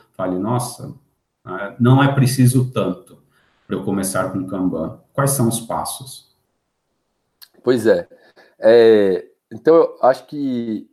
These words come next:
Speaker 2: acho que a primeira coisa é, a gente falou um pouquinho lá atrás,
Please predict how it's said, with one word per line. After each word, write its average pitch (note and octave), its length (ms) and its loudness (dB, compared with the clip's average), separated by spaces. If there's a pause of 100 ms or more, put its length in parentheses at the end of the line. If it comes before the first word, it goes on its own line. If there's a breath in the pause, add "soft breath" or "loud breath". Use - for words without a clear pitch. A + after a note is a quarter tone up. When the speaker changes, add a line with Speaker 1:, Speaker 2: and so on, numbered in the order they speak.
(580)
Speaker 2:
acho A#2 140 -8
que C#3 60 -8
a B2 40 -8
primeira D3 320 -2
coisa C#3+ 400 -2
é, A2 80 4
a A2 60 0
gente B2 180 -10
falou C3+ 420 0 (160)
um - 40 -20
pouquinho A#2 440 -6
lá G#2 120 4
atrás, A2+ 520 0